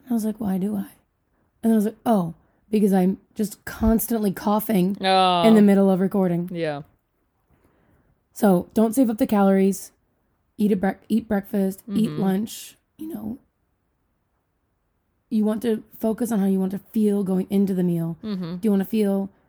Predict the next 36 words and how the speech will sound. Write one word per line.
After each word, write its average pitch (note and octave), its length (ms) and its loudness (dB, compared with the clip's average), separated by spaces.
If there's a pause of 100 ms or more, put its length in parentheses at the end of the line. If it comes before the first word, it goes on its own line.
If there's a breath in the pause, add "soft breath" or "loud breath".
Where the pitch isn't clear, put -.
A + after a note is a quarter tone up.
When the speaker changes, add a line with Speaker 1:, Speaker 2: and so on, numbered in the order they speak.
(220 soft breath)
Speaker 1:
excited A3 580 -2
and F3+ 360 -2
kind A#3 180 -6
of A3 80 -4
hungry A3+ 420 0
and, G3 80 0
like, F3+ 220 -2
ready F#3+ 240 0
to G3+ 80 -2
eat? C4+ 460 2
Or G3+ 160 2
do G3 60 2
you G3 60 2
wanna G3 120 -2
feel G3+ 220 -6
just, F#3 140 -6
like, G3 140 -6 (160)
absolutely F#3+ 400 -4
ravenous, F3+ 640 -2 (480)
like F#3+ 220 -4
you G3 160 -4
could F#3+ 160 -4
eat F#3+ 120 -4
your F#3+ 120 -6
shoe? - 300 -12 (300)
Speaker 2:
Mm-hmm. F3 380 -8
Speaker 1:
Personally, G3+ 500 -6
I G3+ 40 -20
feel A3+ 160 -10
like F#3 100 -10
it's F#3+ 100 -12
a F#3+ 40 -10
better F#3 180 -6
experience F3 580 -4 (480)
going G#3+ 220 0
in, F3+ 280 0